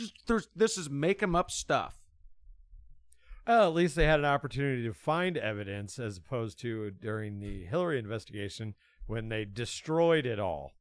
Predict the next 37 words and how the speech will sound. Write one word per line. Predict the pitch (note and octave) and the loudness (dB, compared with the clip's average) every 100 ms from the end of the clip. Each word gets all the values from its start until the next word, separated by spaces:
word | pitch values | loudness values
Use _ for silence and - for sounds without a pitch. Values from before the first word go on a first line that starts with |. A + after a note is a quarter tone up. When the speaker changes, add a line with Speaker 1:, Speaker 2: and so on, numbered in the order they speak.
| - | -2
Speaker 1:
Yes, | E3 G3 E3 - - | 6 6 6 2 -8
she | B2 - A#3+ | -4 2 6
got | B3+ F#3+ | 6 4
to | |
destroy | E3+ D3+ G3 G3+ | -2 4 8 8
her | D#3 | 6
stuff. | C#3 - C3+ C3 - - | 2 4 4 4 0 0
Uh, | D3+ D3 | 4 4
Trump | C3+ - B3+ | 4 4 6
hasn't | B3 A3 F3 | 8 6 4
destroyed | C3+ - F3 C3 | -4 2 4 6
anything | C#3 D#3 B2+ A#2 G#2+ | 4 4 2 -2 -4
that | G#2 | -6
we | G#2+ | -6
know | G#2+ G#2 F#2+ | -4 -4 -6
of. | F2 E2 _ _ _ _ | -8 -12 _ _ _ _
But | - F4+ - | 8 8 2
she | - G4+ | -2 -4
feels, | - F4+ - F4 - - - _ - G#4 | 0 0 2 -2 -8 -20 -20 _ -10 -8
oh, | - - - - - - | -8 -10 -14 -14 -14 -8
oh | F#4+ - - | -8 -6 -6
dear, | D#4 A#3 _ _ - | -4 -4 _ _ -2
dear | G4 | 0
lovey, | B3+ C4 B3+ D4+ | 4 4 2 0
profound | - D#4 - D#4 D4+ | -2 0 4 4 2
sadness. | - - G4+ - - C#4+ E4+ - - - - | -8 -6 -4 -4 -6 -10 -10 -14 -20 -12 0
No, | D#3+ - _ - | 0 0 _ 2
that | F3 F#3 | 4 6
is | F#3+ D#3 | 2 0
the | D#3+ - - - | -4 -4 0 6
best | F#3+ G3+ - | 8 6 2
news | E3 D#3 C#3 | 2 4 2
that | B2+ | 0
Hillary | A#2+ C#3+ D3 C#3+ | 2 2 2 0
Clinton's | D3 C3+ B2+ | -2 -4 -2
ever | C3+ B2+ A#2+ | -2 0 -2
gotten, | B2+ B2 A#2 G2+ G2 | 0 0 -2 -6 -14